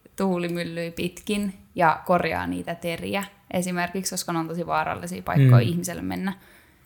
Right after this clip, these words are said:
Speaker 1: Niin kyllä niitä on jo. Mä en tiedä, tuleeko ne niinku... Ei ne ehkä ihan heti tuu vielä kotiin, koska jos sä kerran sen seinän maalaat, niin hommaatko se sinne? No joo, sä voisit tilata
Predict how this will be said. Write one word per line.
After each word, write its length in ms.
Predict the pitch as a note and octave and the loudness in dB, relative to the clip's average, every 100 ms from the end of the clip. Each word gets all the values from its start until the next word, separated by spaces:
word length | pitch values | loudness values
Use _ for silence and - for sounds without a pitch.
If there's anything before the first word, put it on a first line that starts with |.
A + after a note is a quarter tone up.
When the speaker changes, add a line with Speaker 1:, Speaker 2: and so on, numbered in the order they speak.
| _ | _
Speaker 1:
Niin 360 | F3 E3+ E3 - - _ _ | 0 0 -2 -10 -20 _ _
kyllä 160 | G#3+ A#3 | 4 6
niitä 240 | C#4+ D4 - | 6 2 0
on 300 | A#3+ A#3+ F#3 | 2 2 2
jo. 400 | D#3+ D#3+ E3 - | 2 0 -2 -2
Mä 140 | F#3+ G#3 | 2 2
en 60 | |
tiedä, 200 | A#3 B3 | 2 0
tuleeko 340 | B3 A3+ A3 G#3 | 2 2 2 2
ne 60 | F#3 | -2
niinku... 380 | F3+ F#3 - - _ _ _ _ _ _ - - _ _ - - _ _ - | -4 -6 -8 -10 _ _ _ _ _ _ -20 -20 _ _ -20 -20 _ _ 0
Ei 100 | G3 | 2
ne 100 | G#3 | 4
ehkä 140 | A#3+ A#3+ | 4 2
ihan 200 | B3+ B3 | 2 4
heti 220 | A3 F#3 F3 | 2 2 0
tuu 220 | E3+ E3+ | 0 0
vielä 180 | E3 E3+ | -2 -2
kotiin, 520 | - F#3+ F#3+ F3+ - | 0 0 2 -2 -2
koska 240 | E3+ - | -4 -2
jos 140 | F3 - | -2 -4
sä 60 | |
kerran 400 | F#3 F3+ E3 D#3 | 2 2 4 2
sen 180 | - F3 | 0 -2
seinän 320 | F3 D#3+ - | -4 -2 -2
maalaat, 680 | - - F#2 - F#3+ - F3+ | 0 2 2 0 -2 -4 -4
niin 120 | - | -4
hommaatko 360 | F3 D#3+ E3 E3+ | -2 -2 -4 -4
se 100 | F#3+ | -6
sinne? 260 | F3+ - - | -8 -10 2
No 80 | C#4+ | 6
joo, 260 | E4+ G#4+ B3 | 6 6 4
sä 100 | A#3 | 4
voisit 320 | C#4+ A#3 - | 2 0 2
tilata 460 | D4+ C#4+ E3 - | 2 4 0 -2